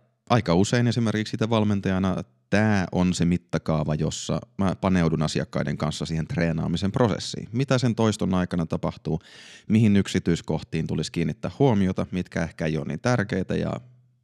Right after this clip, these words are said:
niin päin pois. Mut sit siitä voidaan alkaa nostaa mittakaavaa ylöspäin. Voidaan katsoa sarjaa, eli sitä, kun tulee tehtyä monta toistoa peräkkäin. Sit voi katsoa sarjojen kokonaisuutta –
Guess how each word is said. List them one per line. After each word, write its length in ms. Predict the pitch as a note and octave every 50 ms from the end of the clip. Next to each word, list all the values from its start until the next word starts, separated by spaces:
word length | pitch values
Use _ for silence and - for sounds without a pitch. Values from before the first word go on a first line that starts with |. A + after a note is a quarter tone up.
| _ _ _ _ -
niin 140 | C#3+ C#3+ B2+
päin 180 | A#2+ B2+ G#2+ F2
pois. 320 | - - - - - - _ _ _ _ _ - - - - - - - - - - - - -
Mut 200 | F#3 F3 - - -
sit 180 | - A#3+ A3
siitä 260 | - - F3 E3+ E3+ D#3+
voidaan 260 | D#3 D#3 D3 D3+ D3+
alkaa 200 | D3 D3 - D3+
nostaa 340 | D3 D3+ C#3+ C3+ - - A#2+
mittakaavaa 580 | A#2+ A#2+ A#2+ - - - - G2+ G2 F#2+ F#2 F2+
ylöspäin. 720 | F2 E2+ E2 - - - - - - - - - - - _ _ _ _
Voidaan 240 | - C3 B2+ C3 B2+
katsoa 560 | A#2+ A#2+ B2 B2 - - A#2+ A#2 A2 - - _ _ _ _ _ _ _ _ _ _ _ _ _ _ _ -
sarjaa, 680 | - - - E3 D3+ - - F#2+ D#2 C2+ - - - - - - - - - -
eli 160 | F#2 F#2+ G2+
sitä, 260 | - - B2 - A#2+
kun 140 | B2 B2+ B2 _
tulee 260 | - A#2+ B2 B2 B2
tehtyä 320 | B2+ B2 B2 - - A2+ A#2+
monta 300 | B2+ B2 A#2+ A2+ A2 A2
toistoa 400 | - A2 G#2+ A2 - - A#2 A#2
peräkkäin. 640 | - C3+ A#2+ - - - - - - - - - - - - _ _ _ _ _ _ _ _ _ _ _ - -
Sit 180 | - C#3 -
voi 120 | - G2 F#2
katsoa 340 | - F#2 - _ - F2+
sarjojen 580 | F#2+ - - A2 A2 A2 F2+ E2+ - D#2+ D#2 B2
kokonaisuutta – 1000 | - F3+ F3+ - C3 A#2 A2 G2 G2 F#2+ - - F#2+ F#2+ G#2+ - _ - F2+